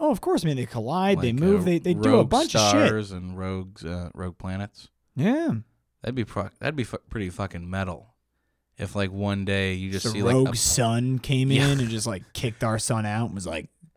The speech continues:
Speaker 1: "Welcome to
Speaker 2: It'd
Speaker 1: the"
Speaker 2: probably kick out Jupiter because that's, like, the largest gravitational thing other than the sun.
Speaker 1: It would probably just absorb.
Speaker 2: It'd probably just fucking kill everything.
Speaker 1: Yeah, <laughs> probably
Speaker 2: Because
Speaker 1: would.
Speaker 2: the sun is, like,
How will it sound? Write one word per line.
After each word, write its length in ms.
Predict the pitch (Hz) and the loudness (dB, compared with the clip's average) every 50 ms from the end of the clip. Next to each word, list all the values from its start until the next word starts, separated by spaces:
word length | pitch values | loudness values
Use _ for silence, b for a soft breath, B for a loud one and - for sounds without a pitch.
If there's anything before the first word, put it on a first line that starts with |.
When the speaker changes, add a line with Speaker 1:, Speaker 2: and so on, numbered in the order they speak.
| - 90 | -16 -10
Speaker 1:
"Welcome 440 | - 85 85 - - - - 92 95 | -8 -8 -8 -8 -8 -10 -10 -10 -8
to 60 | 95 98 | -4 0
Speaker 2:
It'd 120 | 120 131 | 0 0
Speaker 1:
the" 40 | 104 | 2
Speaker 2:
probably 240 | 104 160 170 180 165 | 2 0 0 0 0
kick 180 | - 160 135 120 | 0 0 0 2
out 180 | 107 98 92 | 0 0 0
Jupiter 380 | 92 95 107 127 - - 92 90 | -2 -2 -2 -2 -2 -2 -6 -6
because 300 | 90 92 92 101 95 92 | -6 -8 -8 -6 -6 -4
that's, 200 | 98 98 - - | -4 -6 -6 -6
like, 160 | 101 95 92 | -10 -10 -10
the 60 | - 95 | -10 -10
largest 600 | 92 92 92 92 92 92 95 92 90 - - _ | -6 -4 -4 -4 -4 -6 -8 -10 -10 -12 -16 _
gravitational 720 | - 95 95 95 92 90 90 - 95 92 90 - - 90 | -8 -6 -4 -4 -4 -6 -8 -8 -8 -8 -8 -8 -10 -12
thing 380 | 90 - - 92 90 90 90 - | -10 -10 -8 -8 -8 -8 -10 -10
other 140 | - 110 107 | -10 -10 -8
than 180 | 104 98 92 92 | -8 -6 -6 -6
the 80 | 92 | -8
sun. 480 | 85 - - 92 92 92 90 87 85 - _ _ - | -10 -10 -8 -6 -6 -6 -6 -8 -12 -16 _ _ -6
Speaker 1:
It 60 | 131 | -6
would 80 | 131 135 | -4 -2
probably 160 | 208 240 277 | 0 0 -2
just 100 | 190 131 | -2 -4
absorb. 840 | 135 98 95 95 98 92 85 101 143 180 180 123 82 80 - - - _ - | -6 -8 -10 -12 -12 -10 -10 -8 -6 -6 -6 -6 -6 -10 -12 -16 -20 _ -16
Speaker 2:
It'd 160 | - - 175 | -16 -16 -12
probably 240 | - - 92 80 104 | -6 -4 -2 -2 -2
just 160 | 98 92 - | -4 -6 -6
fucking 320 | - - 104 - - 95 90 | -4 -2 -4 -2 -4 -8 -8
kill 180 | - 92 87 | -6 -6 -4
everything. 480 | 90 95 95 104 95 - - 92 92 95 131 | -4 -4 -4 -4 -6 -6 -8 -10 -8 -6 -2
Speaker 1:
Yeah, 760 | 127 135 143 147 151 147 147 147 143 143 135 135 147 127 127 120 | 0 2 4 6 6 6 6 4 4 4 4 4 2 2 0 -2
<laughs> 40 | - | -4
probably 500 | - 139 127 107 95 92 - - - 113 | -4 -4 -4 -4 -4 -6 -8 -8 -8 -6
Speaker 2:
Because 180 | 113 107 101 107 | -6 -6 -6 -4
Speaker 1:
would. 60 | 117 | -4
Speaker 2:
the 40 | 113 | -4
sun 220 | - - 151 143 | -2 0 0 0
is, 160 | 131 117 110 | 0 0 0
like, 380 | 110 104 101 95 90 - - _ | 0 0 0 0 -2 -4 -12 _